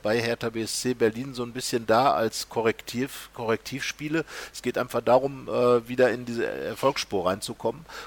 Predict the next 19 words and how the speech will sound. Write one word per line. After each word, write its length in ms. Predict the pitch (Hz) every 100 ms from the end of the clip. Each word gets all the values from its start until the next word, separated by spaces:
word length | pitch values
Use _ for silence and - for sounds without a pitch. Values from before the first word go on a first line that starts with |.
| -
um 120 | 110
nicht 260 | 123 - -
mit 120 | 123
dem 140 | 131 127
Gefühl 380 | 120 139 139
rauszugehen, 600 | 127 127 - - 120 131
am 140 | 113 110
Ende 300 | 127 139 123
dann 240 | 123 127
wirklich 320 | 127 131 -
abgeschmiert 920 | - - 117 107 101 - - 113 117 -
zu 120 | 120
sein, 340 | 110 120 127
im 140 | 120 113
Sinne, 340 | 123 120 117 - - - -
dass 180 | 104 95
eben 400 | 117 113 113 113
die 80 |
letzten 560 | 110 95 - 120 117